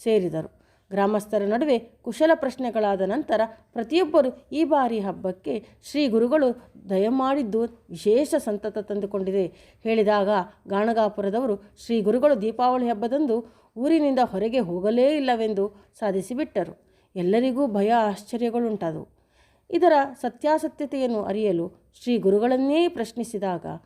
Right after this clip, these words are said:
ಶ್ರೀ ಗುರುಗಳು ದಿವ್ಯ ಮಂದಹಾಸ ಒಂದೇ ಅವರಿಗೆ ದೊರೆತ ಉತ್ತರವಾಯಿತು.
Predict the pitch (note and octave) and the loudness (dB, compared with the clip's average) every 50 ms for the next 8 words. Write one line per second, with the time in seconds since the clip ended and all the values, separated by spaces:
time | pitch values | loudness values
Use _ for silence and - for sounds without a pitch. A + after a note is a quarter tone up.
0 | _ _ _ _ - - G3+ G3 F3 E3+ F3 F#3+ F#3 A3+ G#3+ F#3 F3 F#3 - _ | _ _ _ _ -6 -2 0 0 2 2 0 0 2 2 2 0 0 -2 -8 _
1 | _ _ - - G3+ G#3 B3+ D4 C#4+ B3+ A3 G#3 G#3 G#3+ G#3+ A3+ B3 C4 C4 C#4+ | _ _ -8 -6 -4 0 2 2 2 2 2 2 2 4 4 4 2 0 0 -2
2 | C4 B3 A#3+ B3 C4 B3+ C4+ C#4+ D#4 E4+ D#4+ C4+ A#3+ A#3 A3 G#3+ G3 G#3+ G3+ G3 | -2 0 0 -2 -2 -2 0 2 4 4 4 4 2 0 -2 -2 0 0 0 0
3 | G3 F#3+ F3+ F#3+ F#3+ F#3+ F#3+ F3+ E3+ E3 E3+ - G3 G3+ G3+ F#3+ F3+ F3 E3 E3 | 0 -2 -2 -2 -2 -2 -2 -4 -4 -6 -8 -6 -2 -2 0 0 0 -2 -2 -2
4 | D#3 C#3+ - - C#3+ D3 C3 - - _ | -4 -6 -8 -8 -8 -8 -8 -10 -12 _